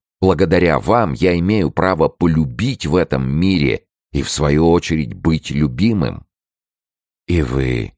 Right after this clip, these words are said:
сдержали бы свое слово? Клянусь моей жизнью, да. Тогда как теперь, тогда как теперь я чувствую, что виновные должны понести наказание. Каким образом, монсеньор?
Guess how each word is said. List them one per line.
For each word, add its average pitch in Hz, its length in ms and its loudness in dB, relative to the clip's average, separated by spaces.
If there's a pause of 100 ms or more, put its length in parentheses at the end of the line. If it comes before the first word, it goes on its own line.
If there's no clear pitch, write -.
(300)
сдержали 82 600 -2
бы 57 120 -6
свое 55 360 -4
слово? 50 440 -4 (400)
Клянусь 131 440 2
моей 127 320 4
жизнью, 64 580 0
да. 92 400 0 (340)
Тогда 71 380 -2
как - 240 -6
теперь, 69 640 0 (200)
тогда 117 280 2
как - 200 -2
теперь 107 360 2
я 82 200 2
чувствую, 78 520 2
что 85 180 2
виновные 76 720 2
должны 98 640 2
понести 73 540 0
наказание. 62 880 -2 (420)
Каким 73 360 -2
образом, 64 480 -2
монсеньор? 55 840 -4